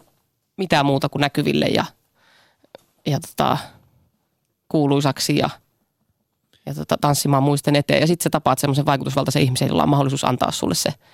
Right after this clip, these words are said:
et hei, mulla on tuo, tota noin, niin mulla on vähän, tiedätkö, mä voin järkkää sulle vähän koekuvaa ja tällaista näin.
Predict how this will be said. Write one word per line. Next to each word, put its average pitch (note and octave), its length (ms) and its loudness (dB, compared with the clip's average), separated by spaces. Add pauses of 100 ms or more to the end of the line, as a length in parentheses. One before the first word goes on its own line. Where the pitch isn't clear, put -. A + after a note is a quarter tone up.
(840)
et B2 140 -4
hei, B2+ 100 -2
mulla B2+ 200 -2
on B2+ 100 -12
tuo, D3+ 180 0
tota D#3+ 240 -6
noin, - 240 -8
niin - 200 -10
mulla - 160 -8
on B2+ 60 -6
vähän, - 200 -8 (180)
tiedätkö, - 300 -8 (340)
mä - 100 -10
voin F3+ 140 0
järkkää E3+ 280 -4
sulle - 200 -4
vähän D3 200 -6
koekuvaa - 440 -8
ja - 40 -8
tällaista - 380 -6
näin. - 120 -12